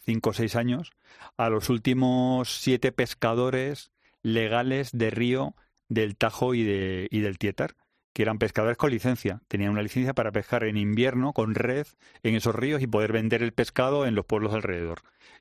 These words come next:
Y me encontré con, pues igual que Boyton, con siete aventureros intrépidos, aunque tenían algunos noventa años, que te contaban unas aventuras loquísimas con sus barcas, con sus redes, cómo tenían que cha-,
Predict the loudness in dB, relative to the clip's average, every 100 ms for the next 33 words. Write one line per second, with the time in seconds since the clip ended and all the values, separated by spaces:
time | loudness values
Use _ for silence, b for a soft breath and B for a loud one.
0 | _ 0 2 2 2 2 0 0 2 2
1 | 2 2 2 2 2 0 -2 0 2 4
2 | 2 4 4 2 2 0 2 0 2 0
3 | 2 0 0 0 0 2 0 0 0 0
4 | 0 2 0 -2 -2 0 0 0 0 0
5 | 0 0 0 0 0 0 0 0 0 0
6 | -2 -6 B B B _ -2 0 0 2
7 | 2 2 2 2 0 0 0 0 -2 -4
8 | -4 -2 0 0 -2 -4 -10 B B -2
9 | -2 2 2 2 2 0 0 -2 0 -2
10 | 0 0 2 0 0 0 2 0 0 -2
11 | -2